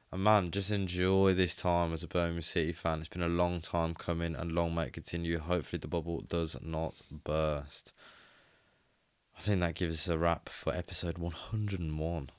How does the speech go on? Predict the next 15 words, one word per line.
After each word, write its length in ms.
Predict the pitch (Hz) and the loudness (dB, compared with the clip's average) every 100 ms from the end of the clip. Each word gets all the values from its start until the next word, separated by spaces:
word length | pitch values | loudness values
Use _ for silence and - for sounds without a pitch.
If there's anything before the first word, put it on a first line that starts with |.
| _ 85 | _ 2
one 320 | 92 110 110 - | 4 4 2 0
oh 420 | 92 92 98 98 - | 2 4 4 2 -2
one. 440 | 85 82 73 73 - - - - - | -4 -2 -2 -4 -8 -18 -20 -14 2
Thank 240 | 104 - | 2 2
you 60 | - | 2
everyone 400 | 107 101 95 85 | 2 4 0 0
for 160 | - 85 | -2 -2
listening. 500 | 82 - 82 80 - _ - - - _ _ | -2 -4 -4 -4 -8 _ -20 -20 -20 _ _
Before 300 | - - 107 | -12 2 2
we 100 | 92 | 4
go, 280 | 90 90 90 | 4 6 6
one 300 | 90 98 95 | 4 2 4
last 180 | 87 82 | 2 2
shameless 380 | - 82 80 - | 0 0 0 -4
plug. 360 | - 82 82 | -2 0 0